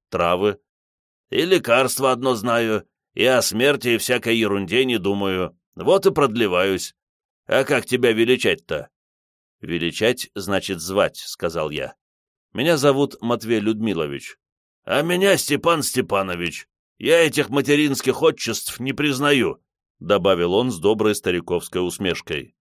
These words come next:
Завели новые моды, женские отчества, корабли с парусами,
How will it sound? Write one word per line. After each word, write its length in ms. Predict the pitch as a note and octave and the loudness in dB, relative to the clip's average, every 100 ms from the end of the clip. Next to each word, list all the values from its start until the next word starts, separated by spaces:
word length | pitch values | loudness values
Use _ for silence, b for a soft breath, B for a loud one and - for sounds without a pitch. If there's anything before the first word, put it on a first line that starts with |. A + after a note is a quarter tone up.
| _ _ | _ _
Завели 640 | E2+ G2 B2+ C3+ B2+ C#3 C#3+ | -6 0 2 2 2 2 2
новые 440 | A#2 A2 A2 G#2+ | 2 0 0 0
моды, 500 | G#2+ G2 D#2+ D2+ B1+ _ | 2 0 0 -6 -8 _
женские 580 | D#2+ G#2 B2 A2+ - F#2 | -8 -4 -4 -6 -4 -2
отчества, 760 | E2+ A#2 - G2 - G2+ F#2 E2+ _ | 0 -2 -2 -10 -8 -2 0 -2 _
корабли 480 | F2 F2+ D2+ E2 B2+ | -4 -4 -4 -6 -6
с 80 | - | -2
парусами, 840 | A2+ G#2+ G2+ G2 F#2+ F#2+ F2 | 0 0 -2 -2 -2 -2 -4